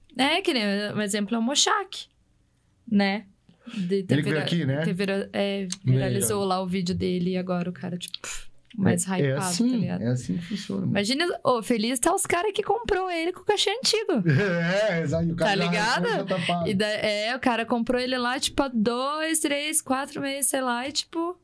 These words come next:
Speaker 1: deu o cara hypou, assim, com aquele cachê.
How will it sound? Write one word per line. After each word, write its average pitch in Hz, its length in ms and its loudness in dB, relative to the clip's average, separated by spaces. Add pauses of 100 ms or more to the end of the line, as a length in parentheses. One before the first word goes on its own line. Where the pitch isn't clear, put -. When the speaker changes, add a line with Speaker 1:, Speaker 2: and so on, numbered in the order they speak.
(260)
Speaker 1:
deu 214 200 2
o 233 40 -4
cara 247 260 0 (180)
hypou, 247 420 -2
assim, 285 500 0 (140)
com 285 60 -2
aquele 285 240 -4
cachê. 302 560 0